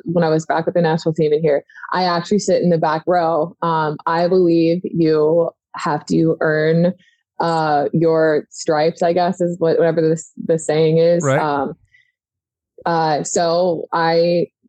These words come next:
Speaker 1: you know, that's what happens. You go back in, you have to re-earn your respect. Uh, I just, I think there's just something to it when you have to grind again. And so I have actually, um,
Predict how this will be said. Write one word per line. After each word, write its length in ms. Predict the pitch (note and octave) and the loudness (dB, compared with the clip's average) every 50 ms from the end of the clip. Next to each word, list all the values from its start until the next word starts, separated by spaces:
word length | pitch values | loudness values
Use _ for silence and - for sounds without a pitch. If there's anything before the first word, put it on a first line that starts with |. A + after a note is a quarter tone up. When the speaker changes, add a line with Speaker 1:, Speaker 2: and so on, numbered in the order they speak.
| _ _ _ _ _ _ _ _ - | _ _ _ _ _ _ _ _ -2
Speaker 1:
you 100 | G3+ F#3+ | 0 0
know, 360 | F3+ F3 F3+ G3 A#3 A#3 G3+ - | 0 0 0 0 -2 -2 -2 -2
that's 240 | E3+ F3+ F3+ F3+ - | -2 -4 -2 -2 -2
what 100 | G#3+ G3+ | -2 0
happens. 480 | G#3+ A3+ C4 A#3 G3+ F3 D#3+ D#3+ D#3+ | 0 -2 -2 0 0 0 0 0 -2
You 100 | F3 E3+ | -2 -2
go 180 | E3 F3 F3 F3+ | 0 0 0 2
back 240 | F#3+ F#3 F#3+ F#3+ F3+ | 0 -2 -2 0 0
in, 160 | F3+ F3+ F#3+ | 2 2 2
you 100 | F#3+ G#3 | 2 2
have 140 | E3+ D#3+ - | 2 0 -2
to 80 | E3 | -2
re-earn 420 | D#3 D#3+ D#3+ D#3+ D#3 D#3+ E3 F3 E3+ | 0 0 0 2 2 2 2 2 2
your 100 | E3 E3 | 2 2
respect. 720 | D#3+ D#3+ - - - E3+ E3+ E3+ E3+ E3 - - - - - _ - | 2 0 -2 -4 -4 -2 0 -2 -2 -4 -8 -14 -16 -16 -8 _ -2
Uh, 440 | D#3+ D#3 D#3 D3 D3 D3+ C#3+ C#3 - - | 0 0 0 0 0 -2 -2 -2 -2 -2
I 140 | - D#3+ E3 E3 | -2 0 0 2
just, 280 | E3+ E3 E3 - - | 2 0 0 -2 -2
I 140 | - D#3 E3 | -4 -4 -2
think 260 | - E3+ E3 D#3+ - | 0 -2 -2 0 0
there's 180 | - E3 E3 E3 | -2 -2 0 0
just 140 | D#3+ - - | -2 -4 -4
something 340 | D#3+ D#3 D#3 E3 E3 D#3 D#3+ | -4 -2 0 0 0 0 0
to 140 | - E3+ E3 | 0 0 2
it 300 | E3+ F3 F3 F3+ F3 - - | 2 2 2 0 0 -2 -2
when 120 | F3 E3+ | 0 0
you 100 | D#3+ D#3+ | 2 2
have 180 | E3 D3+ D3 - | 0 0 -2 -2
to 80 | - D3+ | -4 -4
grind 300 | - E3 D#3 D#3+ E3 E3+ | -2 -2 -2 0 0 0
again. 360 | E3+ F#3 F3 F3 F3 F#3+ F#3+ | 0 0 0 2 2 2 2
And 160 | D#3+ D3+ C3+ - | 2 0 -4 -6
so 340 | - - E3+ D#3 D#3 D#3 D#3 - _ _ _ _ | -6 -4 -2 0 0 -2 -4 -8 _ _ _ _
I 400 | - D#3 E3+ E3 E3 E3 E3 F3 E3+ E3 | -4 -2 0 0 2 2 0 0 -2 -4
have 320 | E3+ D#3 D#3+ D#3+ D#3+ D#3+ - - | -2 -2 -2 -2 -2 -4 -6 -6
actually, 680 | D#3 D3 D3 D3 - - E3+ E3 E3+ E3 E3 F3 E3+ - _ _ _ - | -6 -6 -6 -8 -6 -2 0 2 2 2 2 0 -2 -4 _ _ _ -6
um, 280 | E3 D#3 D3 C#3+ E3 | -4 -2 -2 -4 -4